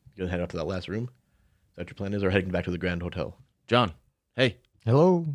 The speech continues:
Speaker 2: Hey.
Speaker 3: Hello, yes. I was just, um,
Speaker 2: John,
Speaker 3: I
Speaker 2: you
Speaker 3: tell you what, man, I took one of those pills today, and I had a lot of that lemonade water.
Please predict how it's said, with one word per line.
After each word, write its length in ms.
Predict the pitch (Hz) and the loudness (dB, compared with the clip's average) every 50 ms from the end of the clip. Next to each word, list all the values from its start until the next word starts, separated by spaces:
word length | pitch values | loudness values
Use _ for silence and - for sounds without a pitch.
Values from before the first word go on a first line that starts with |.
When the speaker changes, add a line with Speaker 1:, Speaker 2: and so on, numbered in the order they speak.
| 131 - | -6 -2
Speaker 2:
Hey. 280 | - 123 123 101 - - _ _ | 0 0 0 0 -4 -10 _ _
Speaker 3:
Hello, 260 | 127 139 180 190 185 170 | 4 6 6 8 6 6
yes. 600 | 151 165 175 170 147 - - - - - - - _ - | 4 4 4 4 4 0 -6 -12 -14 -16 -20 -20 _ 4
I 120 | - 123 | 6 6
was 140 | 151 147 127 | 6 6 4
just, 260 | 127 143 135 123 - 131 | 2 -2 -4 -2 2 4
um, 280 | 120 120 117 110 95 - _ _ _ _ _ _ _ _ _ _ _ _ _ _ _ _ _ _ _ _ _ _ _ _ - | 4 6 6 4 0 -4 _ _ _ _ _ _ _ _ _ _ _ _ _ _ _ _ _ _ _ _ _ _ _ _ 0
Speaker 2:
John, 300 | 117 117 107 90 73 - - - | 2 4 4 2 0 -6 0 0
Speaker 3:
I 60 | 147 | 2
Speaker 2:
you 60 | 143 | 6
Speaker 3:
tell 140 | - 170 160 156 | 8 8 10 10
you 100 | 147 139 | 10 12
what, 360 | 139 143 143 139 - - _ _ | 12 10 10 8 6 2 _ _
man, 300 | - 151 143 143 139 135 | 2 4 6 6 6 6
I 140 | 135 143 156 | 6 6 4
took 280 | 151 - 180 165 - - | 4 4 2 2 4 4
one 120 | 165 160 160 | 6 8 8
of 60 | 151 | 8
those 220 | 151 151 151 147 | 8 6 4 4
pills 360 | - - 160 160 160 156 - | 2 2 2 4 4 2 0
today, 440 | - - 156 156 160 160 156 160 156 | -2 -2 0 2 4 4 6 4 4
and 180 | - 123 117 110 | 2 2 2 2
I 80 | 107 | 4
had 180 | 110 120 123 113 | 4 4 4 2
a 60 | 104 | 2
lot 380 | 95 95 101 107 113 120 120 123 | 2 4 6 8 8 8 8 6
of 80 | 123 113 | 4 2
that 180 | 117 113 98 | 2 2 2
lemonade 480 | 95 101 110 113 117 117 113 117 120 120 | 2 0 2 2 2 2 2 2 2 4
water. 540 | 117 120 127 127 131 135 139 143 139 127 | 4 6 6 6 4 4 2 2 2 0